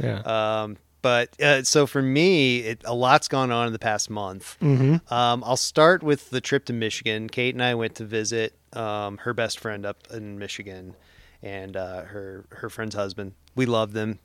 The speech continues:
Speaker 1: Mm-hmm.
Speaker 2: Great couple. We love hanging out with them. We spent some time in, um, Grand Rapids, but we really wanted to take a day to drive up to Traverse City. Uh,
Speaker 1: Okay.
Speaker 2: Traverse City is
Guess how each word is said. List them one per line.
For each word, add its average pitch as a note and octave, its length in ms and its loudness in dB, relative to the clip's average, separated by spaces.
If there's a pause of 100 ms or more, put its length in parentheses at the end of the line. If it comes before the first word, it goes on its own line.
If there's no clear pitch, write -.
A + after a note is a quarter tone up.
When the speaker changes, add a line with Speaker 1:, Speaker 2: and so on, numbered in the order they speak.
(140)
Speaker 1:
Mm-hmm. C#3 140 2
Speaker 2:
Great A#2+ 200 4
couple. G#2+ 300 -2
We G#2+ 140 -4
love G#2 180 -4
hanging G#2 220 -6
out G2 140 -6
with F2+ 100 -14
them. G2+ 220 -10
We A2+ 420 -2 (420)
spent E3 280 0
some G3 120 0
time C#3+ 420 4
in, A#2+ 500 -2 (160)
um, G#2+ 640 -4 (760)
Grand B2 300 2
Rapids, A2 480 0
but A2 340 -2
we A#2 540 -4 (160)
really C#3 240 2
wanted C3 280 2
to A#2 240 0
take A#2 360 -4
a A#2 60 -10
day G#2+ 420 -6
to G#2+ 140 -12
drive G#2+ 260 0
up G#2+ 120 -8
to A2 60 -14
Traverse G#2 500 -4
City. B2 420 -6 (600)
Uh, G#2 220 0
Speaker 1:
Okay. C#3+ 140 4
Speaker 2:
Traverse F#3+ 340 4
City D#3+ 560 4
is A#2+ 600 0